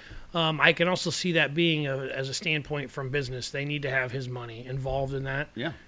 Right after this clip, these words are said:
Speaker 1: And they need to let him do whatever he needs to do to win. Um, but, uh, one day somebody's gonna beat him and dethrone him, and then he'll never be like he was before, and that, that team won't see that success, and that happens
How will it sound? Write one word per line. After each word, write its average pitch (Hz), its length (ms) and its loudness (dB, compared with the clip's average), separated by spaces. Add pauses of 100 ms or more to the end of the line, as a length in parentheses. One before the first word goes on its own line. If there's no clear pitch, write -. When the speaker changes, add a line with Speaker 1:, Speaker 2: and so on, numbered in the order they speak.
Speaker 1:
And 147 120 -4
they 165 60 2
need 190 120 6
to 180 60 4
let 180 160 6
him 175 180 4
do 175 140 6
whatever 156 340 4
he 160 120 0
needs 160 220 0
to 160 80 -4
do 156 200 4
to 151 80 2
win. 196 460 4 (580)
Um, 143 440 -2 (240)
but, 170 240 8 (160)
uh, 156 80 0
one 220 320 4
day 214 220 8
somebody's 202 380 6
gonna 180 180 4
beat 165 260 0
him 180 160 2
and 156 100 2
dethrone 160 400 2
him, 175 160 2
and 156 100 0
then 151 100 0
he'll 170 160 2
never 160 360 2
be 156 220 0
like 147 180 0
he 147 140 -10
was 147 240 -2
before, 233 580 6
and 156 240 0
that, 143 240 0
that 139 280 -2
team 165 260 2
won't 156 140 0
see 170 160 0
that 151 160 0
success, 190 560 2
and 143 100 -4
that 131 100 -4
happens 143 460 2